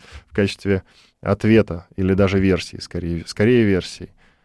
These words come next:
Э, как вы считаете, в этой части последний вопрос, будет ли это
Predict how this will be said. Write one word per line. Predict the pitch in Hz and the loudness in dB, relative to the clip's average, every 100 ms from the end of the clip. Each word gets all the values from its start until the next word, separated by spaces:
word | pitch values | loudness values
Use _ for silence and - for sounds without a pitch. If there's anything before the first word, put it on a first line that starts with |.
| _ | _
Э, | - 110 110 | 0 0 2
как | - 175 | 2 4
вы | 165 | 2
считаете, | - 196 214 147 120 | 4 6 6 4 0
в | 98 | 2
этой | 110 107 | 0 0
части | - 107 - | -2 -2 -2
последний | - 104 104 90 | -6 -2 -2 -2
вопрос, | 92 92 101 95 - | -4 -2 -4 -4 -6
будет | 107 120 110 | -2 -2 -2
ли | 104 | -2
это | 110 98 90 | 0 -2 -4